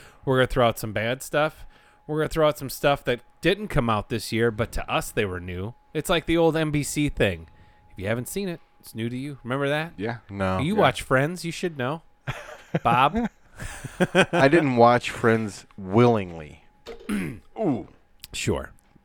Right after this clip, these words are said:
Speaker 1: Sure. So, Huey, why don't you tell me about something from this year that really tripped your trigger?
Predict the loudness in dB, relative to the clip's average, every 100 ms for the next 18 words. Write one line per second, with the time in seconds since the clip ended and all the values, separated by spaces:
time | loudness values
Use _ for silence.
0 | _ -14 -8 -8 -10 -16 -18 _ -20 _
1 | _ -20 -20 -20 _ _ _ -4 0 2
2 | 0 -2 -2 -2 -8 -20 -20 -20 _ _
3 | _ _ _ _ _ _ -16 -16 -8 -8
4 | -6 -6 -4 -6 -4 -6 -4 -6 -6 -4
5 | -4 -4 -4 -4 -6 -16 -20 _ _ _
6 | _ _ _ _ _ _ -12 -10 -4 -2
7 | -2 -4 -2 -2 -2 -6 -10 -10 -10 -10
8 | -18